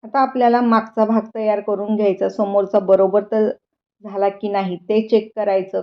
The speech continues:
खालीवर तर नाही ना ते चेक करायचं आणि आता आपल्याला मागचा भाग तयार करून घ्यायचा. या ठिकाणी बघा मागचा भाग करताना सुद्धा असं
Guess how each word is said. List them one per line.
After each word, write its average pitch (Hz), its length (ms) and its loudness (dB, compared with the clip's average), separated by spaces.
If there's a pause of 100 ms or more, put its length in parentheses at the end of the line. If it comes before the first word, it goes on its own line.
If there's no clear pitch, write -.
खालीवर 202 460 2
तर 220 140 2
नाही 196 280 0
ना 175 240 -2
ते 208 220 -2
चेक 208 280 -4
करायचं 185 560 -4 (580)
आणि 185 180 -8
आता 196 240 -2
आपल्याला 190 400 0
मागचा 226 440 0
भाग 196 280 -4
तयार 170 200 -4
करून 165 340 -8
घ्यायचा. 160 360 -6 (1300)
या 233 160 4
ठिकाणी 262 420 4
बघा 240 220 6
मागचा 220 400 4
भाग 233 160 -2 (100)
करताना 220 400 0
सुद्धा 196 300 0
असं 196 200 0